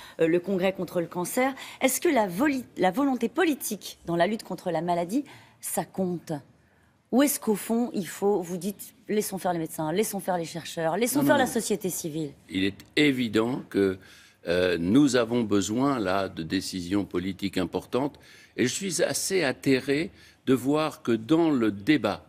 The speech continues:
Speaker 2: présidentiel qui s'est ouvert, euh,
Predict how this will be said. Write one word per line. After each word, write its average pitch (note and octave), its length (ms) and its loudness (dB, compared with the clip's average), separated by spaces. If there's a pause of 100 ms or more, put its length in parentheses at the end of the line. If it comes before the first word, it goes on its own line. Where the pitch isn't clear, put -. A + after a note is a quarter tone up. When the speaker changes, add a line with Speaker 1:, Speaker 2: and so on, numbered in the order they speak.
(140)
Speaker 2:
présidentiel G#2+ 960 0 (440)
qui - 160 -16
s'est G2 260 -4
ouvert, A2+ 380 -2 (800)
euh, F2 420 0